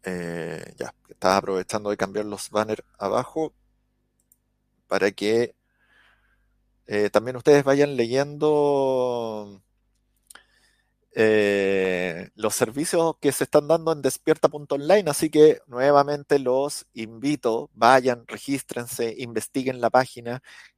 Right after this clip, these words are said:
cada día está quedando más maravilloso eso, así que, eh, espero que, eh, puedan, puedan ahí, eh, conectarse con todos los servicios maravillosos que tenemos en esta hermosa comunidad.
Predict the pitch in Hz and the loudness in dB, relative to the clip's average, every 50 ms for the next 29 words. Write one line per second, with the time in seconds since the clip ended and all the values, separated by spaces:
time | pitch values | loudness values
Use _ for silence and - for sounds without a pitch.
0 | _ _ - 123 120 127 123 120 123 131 131 127 131 127 127 123 - 117 - - | _ _ 2 2 4 4 4 2 2 2 4 6 6 6 4 2 -2 -6 -8 -8
1 | 123 117 117 123 117 120 120 120 120 120 120 117 117 117 117 113 110 113 110 117 | -8 -6 -4 -4 -4 -6 -6 -10 -12 -12 -12 -10 -6 -4 -4 -4 -4 -6 -8 -10
2 | 123 113 - - 120 117 123 131 - - - 120 135 156 _ _ _ _ _ - | -10 -10 -10 -10 -8 -8 -8 -8 -8 -10 -10 -10 -12 -12 _ _ _ _ _ -20
3 | - _ _ _ - 110 101 - - 127 120 110 _ - 120 117 117 113 113 113 | -20 _ _ _ -12 -10 -10 -8 -8 -10 -10 -10 _ -6 -4 -2 0 0 2 2
4 | 110 110 110 107 107 107 107 104 104 104 98 - _ _ _ _ _ _ _ _ | 2 2 2 0 -2 -4 -4 -6 -6 -8 -12 -16 _ _ _ _ _ _ _ _
5 | _ _ - 104 101 101 101 98 95 95 95 92 92 90 90 87 90 87 80 - | _ _ -12 -8 -6 -6 -4 -4 -4 -4 -4 -6 -6 -8 -10 -10 -12 -14 -16 -18
6 | - _ _ _ _ _ _ _ _ _ _ _ _ _ _ _ _ _ - 98 | -20 _ _ _ _ _ _ _ _ _ _ _ _ _ _ _ _ _ -16 -16
7 | - _ - 135 131 127 135 139 139 - - 120 120 123 127 131 131 135 131 123 | -14 _ -4 -2 0 0 0 -2 -4 -4 -2 -2 0 0 2 2 0 0 -2 -2
8 | - - - 107 107 104 104 101 101 98 98 - _ _ _ _ _ _ _ - | -6 -8 -6 -4 -2 -2 -2 -2 -4 -6 -10 -14 _ _ _ _ _ _ _ -4
9 | 131 131 131 135 131 131 127 - _ - 120 120 120 120 117 113 113 120 120 120 | 0 2 2 2 0 0 -4 -12 _ -6 -6 -4 -4 -4 -6 -6 -6 -6 -6 -8
10 | 120 120 120 117 110 98 - - 117 107 107 107 104 101 98 98 95 92 - - | -8 -8 -8 -10 -12 -14 -14 -12 -8 -6 -6 -4 -4 -4 -6 -6 -8 -10 -10 -12
11 | 104 107 104 - - 123 113 - - - 113 104 - 120 113 117 117 117 - - | -12 -12 -6 0 0 0 0 0 -4 -12 -12 -10 -8 -6 -6 -4 -6 -6 -10 -12
12 | 101 98 113 113 - 107 107 107 104 104 101 104 98 110 113 110 - 131 - - | -12 -14 -16 -16 -16 -14 -8 -6 -6 -6 -6 -8 -10 -10 -10 -12 -14 -18 -10 -6
13 | 110 107 110 - - 104 98 104 110 107 110 104 104 107 98 - 101 101 98 101 | -4 -4 -4 -4 -4 -8 -8 -10 -12 -14 -14 -12 -12 -12 -12 -10 -10 -10 -10 -10
14 | 98 - 104 - 98 98 92 90 80 65 - | -14 -18 -18 -18 -18 -20 -18 -18 -18 -20 -20